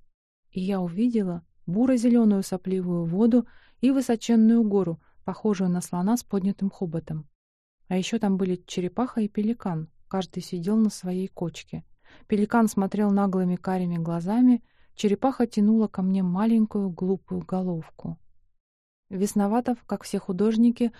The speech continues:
пытался считать с моего лица истинную эмоцию, неподдельное впечатление. В общем, как вы думаете, хорошо получилось или продолжим творческие поиски? «Доброе утро, Зоя. Как дела? Ты готова к выставке? Ничего не забыла?»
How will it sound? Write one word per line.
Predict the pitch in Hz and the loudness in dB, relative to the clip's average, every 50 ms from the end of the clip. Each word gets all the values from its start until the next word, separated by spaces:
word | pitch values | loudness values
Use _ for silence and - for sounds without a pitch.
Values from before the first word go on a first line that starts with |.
| - - - - - - | -16 -20 -20 -20 -8 -6
пытался | 220 - 262 277 285 - - 254 | -4 -2 0 -2 -2 -2 -2 -4
считать | 240 - - - 214 - 240 240 240 - | -4 -4 -6 -10 -4 0 0 0 0 0
с | - | 0
моего | 220 208 208 208 202 202 | 0 2 2 2 0 0
лица | 202 202 196 - - 247 254 | -2 -2 -4 -4 -2 -2 -2
истинную | - - 233 233 - - - 240 220 220 220 220 220 | -2 -2 -2 -2 -2 -2 0 4 4 6 6 6 6
эмоцию, | 220 220 214 208 185 175 - - - 170 165 - - - - - _ | 6 6 6 4 2 0 -4 -6 -6 -6 -6 -6 -8 -16 -20 -12 _
неподдельное | - 208 - 220 214 190 190 233 247 233 226 226 226 220 | -4 -2 0 0 -2 0 4 4 6 6 6 6 4 2
впечатление. | - - - 208 - - 220 - _ 220 208 208 185 175 165 160 156 156 160 - - - _ _ _ | 0 -4 -8 -10 -8 -6 -8 -4 _ 0 2 2 2 0 0 -2 -2 -4 -6 -10 -14 -20 _ _ _
В | 214 | 0
общем, | 226 233 - - 240 220 214 - - _ - | 0 0 2 2 4 4 4 0 -8 _ -6
как | - 277 247 - | -4 -4 -2 -2
вы | 208 | -2
думаете, | 185 170 180 170 165 165 - 175 | 0 0 0 0 0 -2 -4 -8
хорошо | - - 208 220 226 - - | -8 -4 -2 -2 -2 -2 -4
получилось | 339 - 254 214 196 185 - - 185 175 175 - - - | -2 0 2 2 2 0 -2 -4 -2 -2 -2 -4 -4 -4
или | 220 220 220 220 | -2 0 0 0
продолжим | - _ - 233 208 220 214 190 175 165 170 170 | -2 _ -2 0 2 2 2 2 2 0 -2 -2
творческие | 165 175 175 180 175 - - 180 - - - 180 175 | -4 -4 -4 -4 -6 -6 -8 -10 -12 -6 -6 -6 -6
поиски? | 175 - 185 175 160 151 147 - - - - 151 151 - - _ _ _ _ _ _ _ _ - - _ _ - _ _ _ _ - - - - | -4 -4 -2 -2 -2 -2 -4 -8 -12 -10 -10 -10 -10 -12 -16 _ _ _ _ _ _ _ _ -20 -20 _ _ -20 _ _ _ _ -20 -20 -10 0
«Доброе | 196 240 254 233 285 302 302 | 2 2 4 4 4 4 4
утро, | 277 240 - 185 180 | 4 2 2 2 0
Зоя. | 170 160 165 165 160 156 156 - - - - - - | 0 0 0 -2 -2 -2 -4 -6 -12 -20 -20 -20 -4
Как | - 269 254 254 | -2 0 2 2
дела? | 240 262 233 202 175 | 2 4 4 2 2
Ты | 175 - 233 | 2 0 0
готова | 202 240 247 - 339 330 294 | 0 2 2 2 2 2 2
к | 254 - | 0 0
выставке? | 208 208 - - - 170 - - - | -2 -4 -4 -4 -10 -14 -10 -6 -2
Ничего | 180 185 202 208 - 233 226 277 311 | 0 0 0 0 0 -2 -2 0 4
не | 294 262 | 4 4
забыла?» | 220 185 190 190 175 170 180 170 165 156 151 156 - | 4 4 2 -2 -2 -2 -2 -2 -2 -2 -4 -6 -8